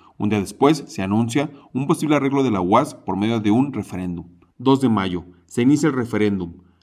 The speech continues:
Los representantes de la Alianza Universitaria no se presentan en las casillas. El comercio cierra y se suspenden las clases en los colegios particulares en apoyo a la Alianza.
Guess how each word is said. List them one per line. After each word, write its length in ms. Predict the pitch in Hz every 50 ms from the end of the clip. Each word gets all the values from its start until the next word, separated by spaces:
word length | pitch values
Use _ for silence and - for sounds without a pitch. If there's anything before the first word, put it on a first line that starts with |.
| _ -
Los 100 | 110 107
representantes 540 | 113 120 117 110 117 113 107 117 120 117 127
de 80 | 139
la 80 | 117 101
Alianza 260 | 95 104 107 101 117
Universitaria 460 | 110 107 101 92 - - 110 113 127
no 100 | 127 120
se 120 | 110 117 110
presentan 440 | 113 98 98 - 110 113 117 131 127
en 40 |
las 100 | 113 107
casillas. 560 | - - - - 135 131 113 104 90 - - - _ _ _ _ _ _
El 100 | 101 101
comercio 380 | - 110 113 120 117 117 113 -
cierra 440 | - 127 131 135 139 147 151 151 -
y 80 | - 113
se 100 | - 104
suspenden 380 | 104 104 - - 117 113 123
las 120 | 120 107 -
clases 240 | - 113 113 123 123
en 60 | 113
los 140 | 110 104 -
colegios 340 | - 98 98 104 107 110
particulares 720 | 107 - 101 95 - - - 92 92 101 110 123 131 - -
en 200 | - 107 101 92
apoyo 400 | 87 - - - 113 120 123 123
a 20 | 113
la 60 | 98
Alianza. 480 | 92 92 92 92 92 92 - - -